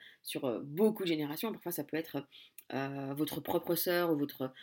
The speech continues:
votre mère, votre tante qui a subi un traumatisme. Et, euh, il y a des choses qui vont être transmises ma-, de manière inconsciente. On parle aussi beaucoup des secrets de famille.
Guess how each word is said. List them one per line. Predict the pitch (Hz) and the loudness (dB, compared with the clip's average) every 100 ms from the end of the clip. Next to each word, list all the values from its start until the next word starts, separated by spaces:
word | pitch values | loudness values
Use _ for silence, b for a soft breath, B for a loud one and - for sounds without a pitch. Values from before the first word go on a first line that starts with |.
| B | B
votre | 151 147 139 | 0 2 4
mère, | 156 165 | 4 4
votre | 147 - | 2 0
tante | 143 170 165 | 0 0 0
qui | - 151 | 0 0
a | |
subi | 147 - 175 170 | 2 0 4 4
un | 143 | 2
traumatisme. | 143 139 - 208 190 165 B B B | -2 -6 -4 -4 -2 -6 B B B
Et, | 180 185 196 - | 12 12 10 6
euh, | 147 139 139 | 2 2 2
il | 151 | 6
y | 151 | 6
a | 147 | 6
des | 147 | 4
choses | - 196 | 4 2
qui | - 147 | 0 -2
vont | 143 | -2
être | |
transmises | 135 156 - 170 | -2 -4 -2 0
ma-, | 147 - | -2 -2
de | 143 | -2
manière | 139 143 131 | 0 -2 -4
inconsciente. | 131 165 196 220 - B B 147 | -6 -4 -2 -2 -4 B B -4
On | |
parle | 147 | 0
aussi | 147 143 147 | 0 -2 -4
beaucoup | 151 - | -6 -4
des | 156 | 0
secrets | 143 151 - 151 | 2 0 -2 -4
de | |
famille. | - 147 220 254 | -2 0 0 -4